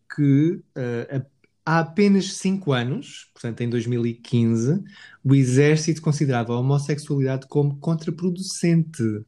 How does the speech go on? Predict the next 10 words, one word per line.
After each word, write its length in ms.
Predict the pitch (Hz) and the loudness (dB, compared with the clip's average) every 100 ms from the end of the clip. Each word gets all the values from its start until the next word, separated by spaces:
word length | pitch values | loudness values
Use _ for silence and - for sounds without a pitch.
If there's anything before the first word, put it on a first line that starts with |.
| - - - - - _ - | -16 -20 -20 -20 -20 _ 2
tendo 300 | 160 160 160 | 4 4 2
escrito 500 | 156 - 151 147 151 | -2 0 0 2 2
no 120 | 151 143 | 0 2
próprio 340 | 160 151 151 | 0 2 0
site 500 | 143 - 123 123 123 - - _ | -2 -2 -2 -2 -4 -14 -20 _
para 180 | - 131 | -4 -2
quem 220 | 135 135 | 0 0
o 60 | 135 | 0
desejasse 840 | 127 123 127 117 123 123 135 - - | -2 -8 -8 -6 -4 -4 -8 -12 -4
integrar. 540 | 143 139 135 117 110 | -4 -2 -2 -2 -4